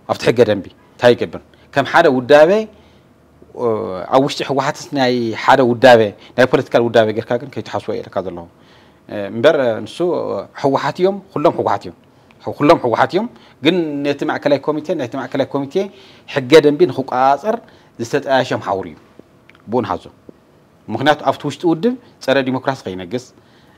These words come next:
እ፣ ካብ ኣሰራርሓታት ወ-፣ ወፃኢ ነገራት ከይኸዱ፣ እ፣ ውልቀ መላኺ ከይነግስ፣ እ፣ ኣብ ልዕሊ እቲ ኣባል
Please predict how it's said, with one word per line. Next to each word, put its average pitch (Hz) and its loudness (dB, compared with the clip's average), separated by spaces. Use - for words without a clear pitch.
እ፣ - -10
ካብ 127 2
ኣሰራርሓታት 127 -2
ወ-፣ 135 -2
ወፃኢ 135 0
ነገራት 127 -4
ከይኸዱ፣ 117 -4
እ፣ 113 0
ውልቀ 135 -4
መላኺ 123 6
ከይነግስ፣ 123 -2
እ፣ 101 -8
ኣብ 120 4
ልዕሊ 143 -2
እቲ - -4
ኣባል 147 0